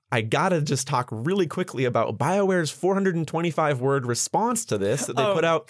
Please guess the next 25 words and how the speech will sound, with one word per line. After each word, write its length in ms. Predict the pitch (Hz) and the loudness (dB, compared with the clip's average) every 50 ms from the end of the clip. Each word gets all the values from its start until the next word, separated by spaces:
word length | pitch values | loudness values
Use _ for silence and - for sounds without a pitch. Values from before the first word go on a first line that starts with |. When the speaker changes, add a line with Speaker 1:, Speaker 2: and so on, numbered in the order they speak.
| - | -8
Speaker 2:
God. 600 | - 175 156 165 220 175 170 156 151 147 160 196 | -4 -2 -2 0 2 2 2 4 4 2 2 2
<laughs> 20 | 392 | 2
Speaker 1:
fifteen 720 | 269 294 - - - - - 233 233 240 233 214 196 196 | 0 -2 -4 -8 -10 -4 -2 0 2 2 2 2 2 2
minutes. 460 | 214 262 247 170 147 160 - - - - | 2 2 2 2 0 0 -2 -6 -4 -2
Okay, 300 | 107 139 - 120 101 - - - - _ _ _ _ - | -4 -4 -2 -4 -8 -10 -12 -18 -20 _ _ _ _ -4
they've 160 | 185 233 226 | -4 -2 0
released 260 | 269 240 233 226 - | 0 0 -2 -2 0
a 60 | 175 | -2
response 480 | 147 131 - - 135 110 95 101 - - - _ _ | -2 -2 -2 -2 -2 -4 -2 -4 -8 -12 -14 _ _
fifteen 800 | - - - - - 220 233 226 - - - 214 202 202 175 151 | -20 -20 -18 -4 -2 -2 -2 -2 -4 -4 -2 0 0 2 0 2
minutes 420 | 147 143 123 101 - - - - - - | 0 0 0 0 -2 -4 -6 -8 -4 -2
after 320 | 120 131 147 147 - 175 165 | 0 0 0 -2 -2 0 0
the 80 | 143 | 0
publication 720 | 127 - 151 151 147 147 - - 143 143 - - 117 110 - - | 0 0 0 0 0 -2 0 0 -2 0 0 -2 -4 -4 0 -2
of 100 | 117 104 | 0 0
an 100 | 120 117 | 2 0
eleven 520 | 117 117 117 117 120 127 139 170 190 196 | 0 0 2 2 2 2 2 0 0 0
thousand 460 | 190 - 165 165 170 160 170 156 151 | 0 0 2 2 2 2 0 0 2
word 180 | 143 143 139 131 - | 2 2 0 2 2
article. 360 | 131 131 127 120 - 98 98 | 0 0 2 0 0 0 0
You 100 | 107 120 | 0 0
know 80 | 143 170 | 2 0
what 140 | 180 175 | 2 2
that 160 | 185 180 170 175 | 0 0 0 0
means? 260 | 196 202 208 196 | 0 -2 -2 -4